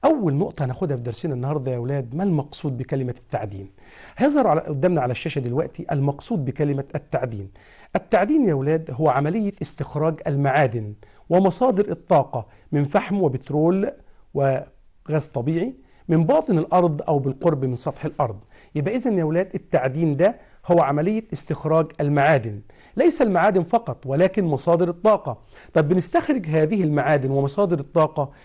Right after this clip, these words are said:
يا إما من باطن الأرض على مسافات كبيرة، يا إما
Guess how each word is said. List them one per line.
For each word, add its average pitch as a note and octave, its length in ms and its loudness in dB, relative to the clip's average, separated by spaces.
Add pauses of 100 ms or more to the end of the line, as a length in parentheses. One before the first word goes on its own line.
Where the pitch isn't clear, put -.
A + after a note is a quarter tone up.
(140)
يا G3+ 120 2
إما D#4+ 180 4
من E3+ 160 2
باطن E3 320 2
الأرض F#3+ 540 2 (360)
على C#3 180 2
مسافات C#3 420 -4
كبيرة، F#3 440 0 (220)
يا G#3 160 0
إما C4 300 4